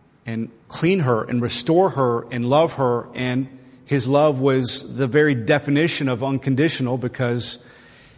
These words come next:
every out that he had, I mean, after the first time, it'd be very convenient to say, "God, I, <laughs> this was a bad idea.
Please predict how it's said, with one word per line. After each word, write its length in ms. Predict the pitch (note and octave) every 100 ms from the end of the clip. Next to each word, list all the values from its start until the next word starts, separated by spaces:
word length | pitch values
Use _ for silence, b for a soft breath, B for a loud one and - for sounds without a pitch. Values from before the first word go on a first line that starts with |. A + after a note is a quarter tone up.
| B -
every 280 | D#3+ D#3+
out 260 | D3+ D#3 D#3+
that 120 | D3
he 120 | C#3+
had, 300 | C3 D#3+ C#3
I 40 | C3
mean, 140 | D3
after 180 | E3 E3+
the 80 | C#3
first 340 | F3 D#3+ -
time, 380 | - F#3 C#3 B2
it'd 140 | C3+
be 200 | C3 C#3
very 360 | C#3 B2 D#3+ D3+
convenient 460 | D3+ C#3 D#3+ D#3 B2+
to 60 |
say, 180 | A#2 C#3
"God, 360 | A#2+ D3 D3 C#3+
I, 140 | C#3+
<laughs> 300 | E3+ D#3+ -
this 320 | E3 D3 G3+ G3+
was 180 | E3+
a 80 | D3
bad 280 | A2 C#3+ C#3+
idea. 500 | C3 A2+ C3 A#2